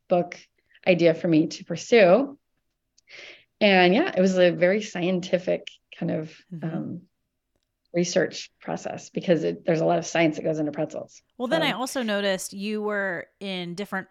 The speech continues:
Speaker 2: uh, magazines and articles talking about pretzels because
Speaker 1: Mm-hmm.
Speaker 2: you had come out with this cookbook. And so there were
Speaker 1: Yeah.
Speaker 2: just these, like, tips and tricks from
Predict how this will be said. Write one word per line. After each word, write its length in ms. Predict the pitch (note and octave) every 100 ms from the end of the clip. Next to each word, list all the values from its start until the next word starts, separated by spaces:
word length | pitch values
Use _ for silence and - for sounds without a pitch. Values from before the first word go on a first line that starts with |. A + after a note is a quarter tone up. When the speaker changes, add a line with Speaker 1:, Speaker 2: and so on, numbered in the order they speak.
| _
Speaker 2:
uh, 180 | F#3 E3
magazines 540 | F3+ F3+ F3+ F3+ E3+ E3+
and 100 | -
articles 500 | E3 D#3 - D3+ D#3+
talking 380 | - F3 F#3 E3+
about 420 | E3+ G3+ G3 - _ _ _ _
pretzels 480 | - E3+ - C3+ F3
because 240 | F#3+ G#3 G3
Speaker 1:
Mm-hmm. 60 |
Speaker 2:
you 60 | F3
had 180 | E3 -
come 240 | F#3+ E3+
out 180 | E3+ -
with 100 | F3
this 160 | D#3 -
cookbook. 580 | - E3 - C#3 D#3+ - _ _ -
And 140 | F#3
so 300 | G3 F3+ E3+
there 120 | C4+
were 60 | A4+
Speaker 1:
Yeah. 100 | -
Speaker 2:
just 180 | F#3+ E3+
these, 180 | F#3+ F3
like, 260 | E3+ - -
tips 240 | A#3+ -
and 100 | G#3+
tricks 400 | D#4 A#3+ F3 -
from 320 | F#3+ F3+ F#3